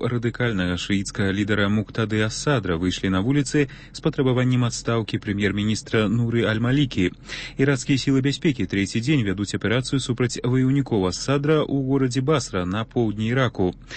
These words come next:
Прэм'ер Іраку запатрабаваў сёння ад прыхільнікаў Асадра скласці зброю. Шыіцкі лідар у адказ патрабуе спыніць вайсковую аперацыю і пачаць перамовы.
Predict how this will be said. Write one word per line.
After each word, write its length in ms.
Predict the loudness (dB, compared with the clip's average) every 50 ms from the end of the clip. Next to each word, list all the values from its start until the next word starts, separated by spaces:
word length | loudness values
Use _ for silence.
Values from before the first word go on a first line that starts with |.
| -14 -14 -14 -16 -16 -8
Прэм'ер 400 | 0 2 2 4 4 4 4 4
Іраку 320 | 2 2 0 0 0 -2 -2
запатрабаваў 560 | -2 -4 -4 -4 -2 0 2 2 2 0 0
сёння 400 | 0 0 2 2 2 2 0 -2
ад 80 | -2 -2
прыхільнікаў 640 | -4 -2 0 0 2 2 2 2 2 0 0 0 0 0
Асадра 480 | -2 -4 -4 -2 0 0 0 0 0 -2
скласці 480 | -2 -2 -2 -2 -2 -2 -2 -4 -4
зброю. 460 | -2 0 2 2 4 4 2 0 0 -4 -10 -16 -16 -14 -14 -14
Шыіцкі 560 | -10 -6 -2 -2 0 0 0 0 -2 -2 0
лідар 320 | 2 2 2 2 2 2 2
у 60 | 0
адказ 320 | 0 -2 -2 -2 -2 -2 -2
патрабуе 400 | -4 -4 -2 -2 0 0 0 0
спыніць 560 | 0 -2 -2 0 0 2 2 0 0 -4 -6 -6
вайсковую 580 | -2 -2 -2 -2 -2 -2 -2 0 0 0 0 -2
аперацыю 480 | 0 2 2 2 0 0 0 0 0
і 40 | 0 0
пачаць 320 | -2 -2 -2 -4 -4 -2
перамовы. 560 | -4 -2 0 0 2 2 2 4 4 2 2